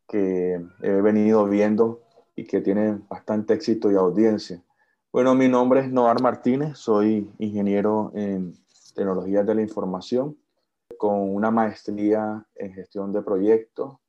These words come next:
certificado internacional como Project Management Professional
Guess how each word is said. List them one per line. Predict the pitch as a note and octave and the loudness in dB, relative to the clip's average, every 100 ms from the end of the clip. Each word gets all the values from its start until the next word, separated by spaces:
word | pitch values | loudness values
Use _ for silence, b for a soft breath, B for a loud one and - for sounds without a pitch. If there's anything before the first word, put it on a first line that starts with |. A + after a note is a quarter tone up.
| _ _ _ | _ _ _
certificado | _ G2+ - G2+ - - G2+ G2+ G#2 A2 A2 A2 A2 b _ - | _ -10 -10 -12 -18 -4 0 4 4 6 4 2 -2 b _ -10
internacional | G#2+ F#2+ G2 G2 F#2+ G2 F#2 G2+ G#2+ | -6 -4 -4 -4 -6 -6 -4 -4 -4
como | A2 G#2 F#2 | -8 -10 -6
Project | F#2+ G2 G2+ | -2 -2 -2
Management | G2+ G2+ G2 G2+ G2 | -4 -8 -8 -12 -8
Professional | A2+ - G#2 G#2+ G2+ | -8 -8 -8 -8 -10